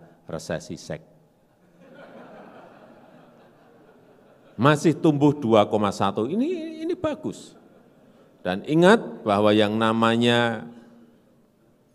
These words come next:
jumlah penduduk ini sekarang menjadi sebuah kekuatan ekonomi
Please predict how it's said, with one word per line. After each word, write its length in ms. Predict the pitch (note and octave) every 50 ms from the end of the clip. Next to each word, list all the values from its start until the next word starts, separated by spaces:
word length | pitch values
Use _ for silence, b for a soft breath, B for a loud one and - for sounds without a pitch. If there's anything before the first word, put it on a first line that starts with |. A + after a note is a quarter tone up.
| _ _ _ _ _ _ _ _ _ _ _ _ _ _ _ _ _ _ _ _ _ _ _ _ _ _ _ _ _ _ _ _ _ _ _ _ _ _ _ _ _ _ _ _ - - - _ _ _ _ _ _ _ _
jumlah 400 | _ - F3 G#2+ A2 A2 A2 A2
penduduk 480 | B2 B2 A#2+ D#3 E3+ D#3 D#3+ D#3 D#3+ -
ini 240 | - C#3 D3+ D#3+ C3+
sekarang 480 | - - - B2+ A#2 A#2+ C3 C3 B2+
menjadi 240 | A2 G2 F#2+ - A2+
sebuah 400 | G2 - - - - A2+ G2 -
kekuatan 640 | - - G2+ - - A#2 G#2 F#2 F#2 - F#2+ F#2+ -
ekonomi 480 | - F#2+ - G2 F#2 F2 F2 F2 E2+